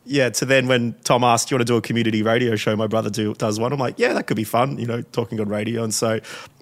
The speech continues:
it's, it is, yeah, a gradual thing that I don't think I was born with. Like, I think I'm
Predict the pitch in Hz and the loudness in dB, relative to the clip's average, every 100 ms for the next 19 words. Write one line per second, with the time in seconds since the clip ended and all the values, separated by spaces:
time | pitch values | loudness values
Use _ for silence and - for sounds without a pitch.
0 | - 131 - - 156 151 147 - - _ | -2 0 0 0 4 4 4 0 -4 _
1 | _ 123 127 110 120 113 107 123 123 117 | _ 0 2 2 0 -2 2 2 2 0
2 | 120 113 - - 151 220 117 - - _ | 0 0 0 2 2 4 0 -2 -20 _
3 | _ - _ _ - 123 127 120 123 120 | _ -16 _ _ -2 2 4 2 2 2
4 | 107 95 107 131 180 208 131 131 123 107 | 2 2 2 2 2 2 0 0 0 -2